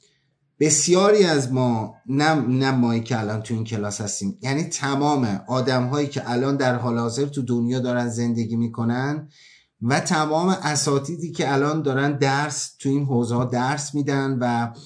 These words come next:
آدمایی که کتاب نوشتن و افرادی که دارن به هر شکلی این، اه، ت-،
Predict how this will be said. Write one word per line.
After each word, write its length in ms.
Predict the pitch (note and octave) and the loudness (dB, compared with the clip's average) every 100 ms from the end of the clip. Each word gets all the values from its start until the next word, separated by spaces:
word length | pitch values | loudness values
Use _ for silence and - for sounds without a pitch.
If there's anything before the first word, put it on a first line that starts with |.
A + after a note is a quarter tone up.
| - - | -20 -4
آدمایی 520 | B2 C3 B2+ C3 C#3+ | 0 2 2 2 0
که 160 | C#3+ D3 | -4 -4
کتاب 500 | C3+ A#2+ C#3 D#3+ D#3+ | -4 0 0 0 -2
نوشتن 640 | D#3 D3+ C3+ C#3 C#3 C3+ | -2 -2 -2 -2 -2 -2
و 220 | B2 A#2+ | -2 -4
افرادی 440 | B2+ A#2 C3+ C3+ C#3 | -4 -4 -4 -4 -4
که 120 | D3 | -4
دارن 360 | C3 C3 D3 D3+ | -2 -2 -2 -4
به 80 | |
هر 260 | C3+ D#3+ F3+ | -4 -2 -2
شکلی 760 | F3+ G3 G3+ - F3+ E3+ E3 - _ _ _ | 0 0 0 0 -2 0 -2 -8 _ _ _
این، 400 | D3+ E3 E3 - | 0 0 -2 -4
اه، 280 | A#2 A2+ A2+ | -4 0 0
ت-، 200 | G#2 - | -4 -10